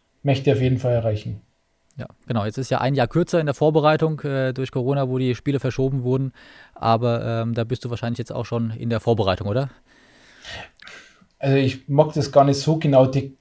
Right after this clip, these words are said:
Speaker 1: deklarieren, gar nicht so genau abstecken. Mein Gott, das war jetzt eine Wintersaison, jetzt kommt eine Sommersaison,
Speaker 2: Mhm.
Speaker 1: da sucht man sich die höchsten Wettkämpfe raus und,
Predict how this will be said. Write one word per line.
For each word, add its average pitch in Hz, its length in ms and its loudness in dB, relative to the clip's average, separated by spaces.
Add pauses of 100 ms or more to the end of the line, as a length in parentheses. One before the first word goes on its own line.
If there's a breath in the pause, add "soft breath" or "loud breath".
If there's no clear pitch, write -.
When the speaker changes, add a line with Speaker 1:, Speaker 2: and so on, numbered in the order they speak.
Speaker 1:
deklarieren, 135 640 0
gar 135 120 2
nicht 131 140 2
so 151 140 0
genau 135 200 4
abstecken. 143 680 2 (360 loud breath)
Mein 127 100 -4
Gott, 135 200 0
das 120 160 -4
war 131 180 10
jetzt 131 200 0
eine 120 300 -2
Wintersaison, 151 800 2
jetzt 135 160 0
kommt 131 200 2
eine 131 80 0
Sommersaison, 139 800 4
Speaker 2:
Mhm. 143 320 -4
Speaker 1:
da 127 60 -6
sucht - 220 0
man 135 80 2
sich 131 160 -6
die 120 100 0
höchsten 131 280 -2
Wettkämpfe 127 440 -2
raus 139 340 2
und, 131 420 -2